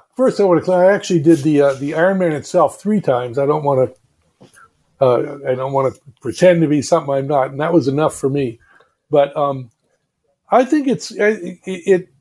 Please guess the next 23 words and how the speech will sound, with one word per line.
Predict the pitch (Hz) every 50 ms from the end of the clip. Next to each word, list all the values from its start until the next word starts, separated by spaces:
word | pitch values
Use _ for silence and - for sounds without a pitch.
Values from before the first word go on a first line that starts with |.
| _ -
it | 185 180 175
attracts, | 175 175 - - 196 208 214 208 - - - - _ _ _ _ _ -
uh, | 156 151 147 147 143 135 127 120 _ - - - _ _
very | - 120 170 190 190 190
determined | 160 143 151 135 - - 175 185 180 175 175 165 143 117 -
people, | - 175 165 160 - 202 208 220 208 _ _ _ _ _ _ _ _ _ _ _
focused | - 165 165 175 175 - 185 170 - - _
people, | - 165 165 165 185 175 170 170 170 _ _
kind | - 156 151 147
of, | 139 117 - - - -
um, | 139 135 131 127 127 123 110 _ _ _ _ _ _ - - - - - - - - - - _ _ _ _ _ _ _ _ _ _ _ -
uh, | 139 139 135 135 127 123 120 127 127 _ _ _ _ _ _ -
people | 180 190 165 170 151
who | 156
are | 156 147
looking | 147 170 165 - 175 156 127
for, | - - 151 139 135 139
looking | 135 143 165 170 - 185 170 135
for | - - 139
something | - - 170 156 127 135 156 143 143 123
to, | - 143 131 127 117 113 _
to, | - - 135 131 127 123 123
uh, | 120 117 113 117